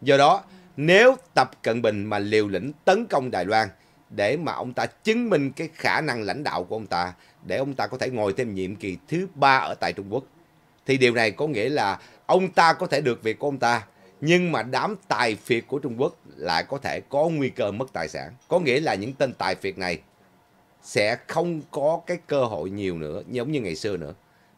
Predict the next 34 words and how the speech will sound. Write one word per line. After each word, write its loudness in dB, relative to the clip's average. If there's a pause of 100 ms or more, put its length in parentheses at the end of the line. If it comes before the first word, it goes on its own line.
Tức -4
là 2 (640)
tài 8
sản 0
của -2
họ 0
sẽ -14
không -8
còn -10
an -10
toàn, -10 (420)
dù 4
họ -8
ở -6
bất -8
cứ -6
chỗ -8
nào. -12 (1600)
Dù 6
họ 0
ở 0
bất -2
cứ 0
chỗ -4
nào, -2
ở, 0 (480)
chứa 10 (100)
ở 0
trong -2
cái, -2
à, 2 (280)
quốc 4
gia 4
đó, 4